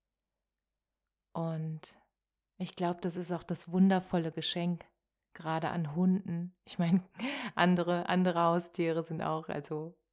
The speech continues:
ich will damit nicht sagen, aber ich kann halt nur von Hunden reden, weil ich hatte halt immer Hunde. Weil dieses, dieses Zeigen, dass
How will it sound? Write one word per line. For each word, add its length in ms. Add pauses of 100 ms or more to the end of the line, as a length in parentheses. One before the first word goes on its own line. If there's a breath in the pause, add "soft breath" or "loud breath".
(280)
ich 160
will 100
damit 300
nicht 180
sagen, 500
aber 200
ich 120
kann 200
halt 140
nur 140
von 240
Hunden 300
reden, 360
weil 140
ich 160
hatte 240
halt 180
immer 300
Hunde. 360 (2500)
Weil 100
dieses, 640 (720)
dieses 360
Zeigen, 580
dass 380